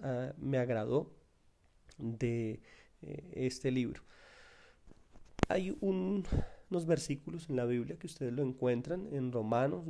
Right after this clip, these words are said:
por ejemplo, eh, Romanos capítulo ocho, versículo seis dice, "Porque el ocuparse de la carne es muerte, pero el ocuparse del espíritu es vida y paz".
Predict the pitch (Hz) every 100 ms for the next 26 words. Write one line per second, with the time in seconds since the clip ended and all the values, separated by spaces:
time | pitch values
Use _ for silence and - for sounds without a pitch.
0 | 147 - 127 127 135 135 143 143 123 131
1 | 143 127 117 120 143 139 - 135 117 120
2 | 117 - 135 - - 131 127 123 131 135
3 | - 147 131 131 127 120 - 143 143 131
4 | 131 120 131 135 143 160 147 143 143 127
5 | 127 - - 117 - 127 127 117 - 127
6 | 131 135 123 120 123 120 - -